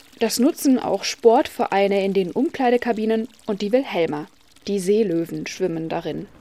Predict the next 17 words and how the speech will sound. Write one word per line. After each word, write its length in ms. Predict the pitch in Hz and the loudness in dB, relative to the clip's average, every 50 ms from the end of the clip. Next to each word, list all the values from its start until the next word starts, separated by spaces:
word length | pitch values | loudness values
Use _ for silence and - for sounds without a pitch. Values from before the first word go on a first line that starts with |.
| - - - - - - - - - - | -20 -20 -20 -20 -20 -20 -20 -20 -16 -4
Wir 220 | 214 254 320 359 | 0 0 2 2
gehen 260 | - 311 302 294 277 | 2 2 2 4 4
durch 220 | 262 247 240 240 - | 4 4 2 2 2
den 240 | 240 220 208 208 | 0 0 0 0
Cannstatter 560 | 214 - - 208 214 - - 202 196 202 185 175 | -4 -4 -4 -4 -2 -2 -2 -2 -2 -2 -6 -6
Kurpark 640 | - - 254 269 294 277 - - 214 208 208 - | -4 -2 2 2 2 2 0 -4 -6 -6 -4 -4
Richtung 400 | 202 196 - - 240 226 220 202 | -6 -6 -2 -2 0 0 0 -2
Neckar. 420 | 180 165 - - - - 156 - - - - - - - - - - - - - | -2 -4 -6 -8 -10 -10 -10 -10 -14 -18 -20 -20 -20 -20 -20 -20 -20 -20 -14 0
Wolfgang 480 | - 214 196 220 - - 226 214 208 - | 4 6 6 6 4 2 0 0 0 0
Uffrecht 440 | - 285 - - - 311 294 - - | -2 -4 -2 0 0 0 2 2 0
erzählt, 500 | 196 196 - - - 214 262 339 349 - | 0 0 -2 -2 -2 0 0 0 0 0
dass 180 | 226 202 - | 0 -2 -2
die 140 | - - 185 | -2 -4 -4
Nutzung 540 | 175 175 202 294 359 - - - 196 190 185 | -2 -2 -2 -2 -2 -2 -2 -2 0 0 0
des 240 | 185 180 - - - | -2 -2 -2 -4 -2
Heilwassers 680 | 196 180 180 175 180 190 - - 254 277 - - - - | 0 0 0 0 0 -2 -2 -2 -4 -4 -4 -6 -4 -2
weit 260 | 202 185 170 165 - | -2 0 0 -2 -6